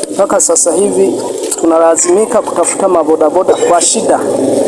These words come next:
Gunia moja kulipakia kufika Mgoma kwenye site tunatozwa shilingi elfu tatu kwa mabodaboda, ambapo barabara zetu zingelikuwa ziko vizuri,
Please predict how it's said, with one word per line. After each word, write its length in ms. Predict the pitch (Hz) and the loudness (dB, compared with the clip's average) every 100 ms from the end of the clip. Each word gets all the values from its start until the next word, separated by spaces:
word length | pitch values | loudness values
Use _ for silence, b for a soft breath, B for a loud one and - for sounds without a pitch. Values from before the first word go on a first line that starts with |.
| - - - - - - - | 0 0 0 0 0 0 2
Gunia 320 | 165 190 208 | 2 2 2
moja 340 | 185 196 190 180 | 2 2 2 0
kulipakia 680 | - 156 - 160 - 196 | 0 2 2 0 2 2
kufika 480 | 180 - - 147 - | 2 0 2 2 2
Mgoma 360 | - - - 180 - | 2 0 0 0 0
kwenye 220 | 151 - | 0 0
site 400 | - 190 196 - - - - - - - - | 2 2 2 0 -2 -2 -2 -2 -4 -2 0
tunatozwa 500 | 156 147 180 175 156 | 0 0 0 0 0
shilingi 360 | - 165 156 | 0 0 2
elfu 280 | 143 - 135 - | 0 0 -2 0
tatu 280 | 156 143 - - - 277 | 0 0 -6 -8 -6 -2
kwa 100 | 151 | 0
mabodaboda, 760 | 135 135 135 135 135 151 143 135 - - - - | 0 0 0 0 2 2 0 -4 -8 -14 -12 -2
ambapo 640 | 156 170 196 180 175 156 - | 0 2 2 0 0 0 0
barabara 400 | 156 151 139 156 | 0 2 2 2
zetu 340 | 156 190 - 156 | 2 0 -2 0
zingelikuwa 540 | 160 156 151 208 196 | 2 2 2 2 2
ziko 280 | 170 147 185 | 0 -2 -2
vizuri, 560 | 160 156 214 214 156 | 0 0 0 2 0